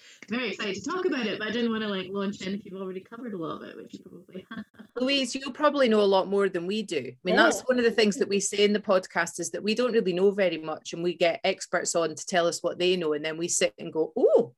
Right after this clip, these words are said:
Speaker 2: really? That's awful." That's basically what we do. So,
Speaker 1: <laughs>
Speaker 2: we'll
Speaker 3: Don't give
Speaker 2: know
Speaker 3: all
Speaker 2: more
Speaker 3: our, don't give all our tips and tricks away, Zoe. Our podcast techniques.
Speaker 1: Oh, well, very excited to have you on this podcast. It's, um,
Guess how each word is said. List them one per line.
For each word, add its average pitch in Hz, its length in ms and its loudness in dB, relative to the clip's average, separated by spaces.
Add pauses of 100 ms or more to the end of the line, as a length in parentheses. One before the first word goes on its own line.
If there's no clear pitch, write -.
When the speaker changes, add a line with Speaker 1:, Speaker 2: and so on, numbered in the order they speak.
Speaker 2:
really? 214 360 0 (200)
That's 320 200 -2
awful." 233 500 0 (260)
That's 190 200 -4
basically 190 420 -2
what 170 180 -2
we 165 100 -8
do. 147 240 -6 (440)
So, - 360 2
Speaker 1:
<laughs> 403 60 2
Speaker 2:
we'll 392 100 4
Speaker 3:
Don't 508 200 8
give - 140 8
Speaker 2:
know 285 120 8
Speaker 3:
all 339 100 8
Speaker 2:
more 294 100 8
Speaker 3:
our, 262 140 2 (400)
don't 392 240 2
give 285 160 4
all 269 240 4
our 330 120 2
tips - 300 0
and 214 100 -6
tricks - 300 -2
away, 196 240 -2
Zoe. 220 440 2 (920)
Our 226 120 2
podcast 226 500 0
techniques. - 800 -2 (260)
Speaker 1:
Oh, 175 540 -6 (220)
well, 208 180 -6
very 277 240 -4
excited 233 380 -6
to 214 80 -12
have 196 160 -6
you 185 100 -4
on 160 80 -8
this 185 160 -12
podcast. 165 540 -12
It's, - 220 -20
um, 165 420 -12